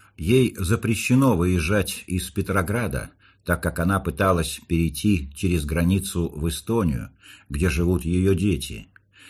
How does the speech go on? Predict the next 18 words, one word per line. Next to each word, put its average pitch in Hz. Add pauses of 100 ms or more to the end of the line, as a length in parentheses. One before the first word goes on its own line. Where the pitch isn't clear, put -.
(140)
И -
от 107
неё 135
менее 127
всего 95
приходилось 87
ожидать 73 (380)
пособничества 120
любым 90
попыткам 101
пустить 92
мне 87
пыль 80
в 67
глаза. 71 (1200)
Я 95
подчёркиваю 92
это, 65